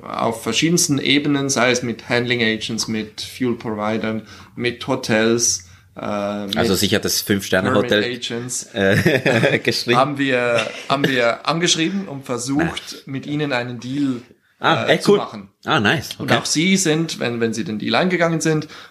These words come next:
Speaker 1: haben wir sie auf Social Media promoted, wir haben ihr Logo auf unserem Flieger gehabt und auf unserer Webseite.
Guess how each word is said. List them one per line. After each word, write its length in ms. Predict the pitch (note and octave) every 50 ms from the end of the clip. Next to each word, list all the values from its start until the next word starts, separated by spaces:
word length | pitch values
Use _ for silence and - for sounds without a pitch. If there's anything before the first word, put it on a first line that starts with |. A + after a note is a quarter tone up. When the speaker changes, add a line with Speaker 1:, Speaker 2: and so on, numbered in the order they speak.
| _ -
Speaker 1:
haben 220 | - A2 A2 A2+
wir 80 | G#2+ A2
sie 240 | G#2 G#2+ G#2+ G#2
auf 100 | - -
Social 320 | - - A2+ A2 - - A#2+
Media 280 | C3 D#3+ F3 E3+ D#3+ D3
promoted, 640 | - - C#3+ C#3 C#3 C#3 C3+ C#3 - C3+ C3 C3+ -
wir 140 | A2+ G#2+ G#2
haben 420 | G#2+ G2 G#2 G#2+ G#2 G#2+ A2 -
ihr 180 | - - C3 A#2+
Logo 460 | A#2+ C3+ D3 D3 C#3+ C#3+ C3+ C3+ B2+
auf 220 | C#3 A#2+ A2+ A2 -
unserem 320 | A2+ G#2+ G#2 G#2+ G2+ G#2
Flieger 300 | - D3 D3+ D#3 D#3+ C#3
gehabt 380 | C3 C3 B2+ B2+ - - - -
und 300 | - - C3 B2+ A#2+ -
auf 200 | - A2 G#2 G#2+
unserer 320 | G#2+ G#2 G2+ G#2 G2+ G2+
Webseite. 640 | C3 D3+ D#3 - - B2+ B2+ B2+ B2+ - C3 B2+